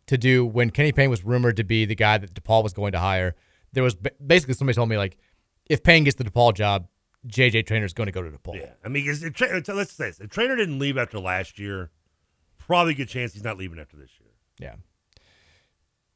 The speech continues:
Speaker 1: Texas says, "One of the disappointing things is realizing how many former players I just don't like anymore." Never meet your heroes.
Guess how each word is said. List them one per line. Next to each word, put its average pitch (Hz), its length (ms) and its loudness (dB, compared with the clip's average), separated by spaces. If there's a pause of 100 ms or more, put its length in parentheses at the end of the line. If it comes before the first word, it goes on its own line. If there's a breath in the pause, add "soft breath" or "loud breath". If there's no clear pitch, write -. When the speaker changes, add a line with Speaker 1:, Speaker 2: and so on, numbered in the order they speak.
(180)
Speaker 1:
Texas 160 320 0
says, 139 420 8
"One 123 220 2
of 151 80 4
the 135 80 4
disappointing 131 460 0
things 135 320 2
is 98 100 -4
realizing 117 380 4
how 117 160 2
many 120 140 2
former 117 240 0
players 110 340 2
I 98 100 -4
just 90 200 -8
don't 95 200 -4
like 92 240 -2
anymore." 73 380 -12 (1200)
Never 104 160 -2
meet 123 200 0
your 120 100 2
heroes. 98 420 0